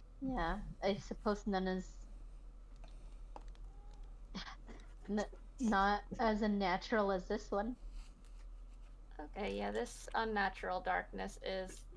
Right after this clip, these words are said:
Speaker 2: kinda creepy, but, um, I still like it better than the sun, so this is, this is fine. I mean, it's,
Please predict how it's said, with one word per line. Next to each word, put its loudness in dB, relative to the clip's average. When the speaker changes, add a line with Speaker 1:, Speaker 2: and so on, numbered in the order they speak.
Speaker 2:
kinda 4
creepy, -4
but, 8
um, 6
I 6
still 0
like 2
it 0
better 4
than 0
the 0
sun, 2
so 4
this -6
is, -2
this -6
is -6
fine. 2
I 4
mean, 2
it's, -4